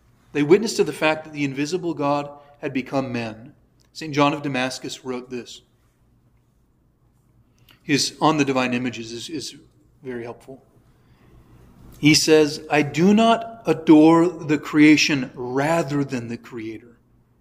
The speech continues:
And that's the, that's the fault, the problem with idolatry, to confuse creator and creation, to conflate the two. So he says,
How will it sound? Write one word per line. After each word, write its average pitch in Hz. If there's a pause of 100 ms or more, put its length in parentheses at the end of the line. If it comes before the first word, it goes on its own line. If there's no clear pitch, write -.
(200)
And 123
that's 196
the, 233 (160)
that's 214
the 190
fault, -
the 156
problem 156
with 131
idolatry, 117 (720)
to 156
confuse 160
creator 143
and 123
creation, 120 (680)
to 160
conflate 147
the 120
two. 110 (1160)
So 143
he 143
says, 143